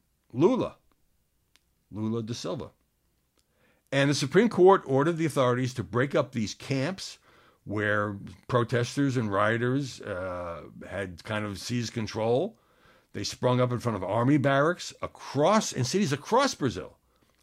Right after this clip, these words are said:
Lula signed an emergency decree putting federal authorities in charge of security in Brazil's capital, uh, in scenes reminiscent of January sixth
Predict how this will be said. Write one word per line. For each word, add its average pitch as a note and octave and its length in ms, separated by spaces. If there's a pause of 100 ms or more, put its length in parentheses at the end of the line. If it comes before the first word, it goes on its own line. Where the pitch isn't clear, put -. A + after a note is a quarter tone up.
(480)
Lula B2+ 280
signed B2 260
an G#2+ 80
emergency A2 380
decree D3 500
putting G#2 340
federal G#2 260
authorities A#2+ 420
in A2 80
charge A2 320
of G#2 180
security C#3+ 640 (380)
in G2+ 100
Brazil's F#2+ 380
capital, D#3 580 (460)
uh, G#2 400
in B2+ 200
scenes E3 440
reminiscent C#3+ 680
of A2 60
January A#2 640
sixth - 520